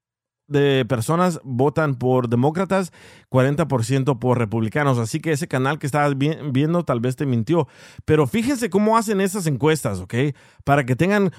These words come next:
cuando escuchan, oh, en, cuando escuchen en la tele, hicimos esta encuesta y salieron así los resultados.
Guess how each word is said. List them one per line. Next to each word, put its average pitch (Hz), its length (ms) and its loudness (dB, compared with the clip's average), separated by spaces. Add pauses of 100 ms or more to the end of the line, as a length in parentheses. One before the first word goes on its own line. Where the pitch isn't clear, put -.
cuando 156 260 4
escuchan, 185 440 0
oh, 226 340 6
en, 170 140 -2 (120)
cuando 151 220 2
escuchen 208 320 -2
en 196 80 0
la 147 100 0
tele, 180 220 0
hicimos 185 560 0
esta 196 300 -2
encuesta 151 640 -2 (360)
y 156 200 0
salieron 170 480 0
así 151 180 -2
los 175 180 2
resultados. 127 720 0